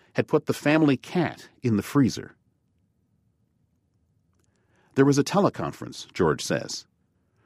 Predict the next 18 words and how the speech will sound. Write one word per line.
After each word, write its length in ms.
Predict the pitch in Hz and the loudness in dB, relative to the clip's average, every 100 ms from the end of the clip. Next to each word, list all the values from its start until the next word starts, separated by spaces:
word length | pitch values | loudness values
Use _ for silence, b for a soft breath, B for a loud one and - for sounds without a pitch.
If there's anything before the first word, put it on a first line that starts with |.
| _ | _
The 80 | 110 | -2
doctors 420 | 101 135 - 123 | 4 2 2 -4
were 80 | 113 | -4
talking 400 | - 143 139 127 | -2 -2 0 0
about 260 | 113 107 107 | 2 0 0
what 220 | 107 - | -4 0
they'd 180 | 107 92 | -2 -2
decided, 600 | 85 - 123 107 69 - _ _ _ _ _ - | -4 -4 -2 -2 -6 -14 _ _ _ _ _ -4
and 100 | 120 | 2
one 140 | 208 | 2
of 80 | 156 | 4
them 140 | 139 | 2
was 140 | 110 - | 2 0
kind 260 | 147 143 | -2 0
of 120 | 110 90 | -2 -2
joking 440 | 131 139 - 87 | 0 0 0 -4
about 300 | 65 71 65 | -4 -8 -10
it 160 | - | -16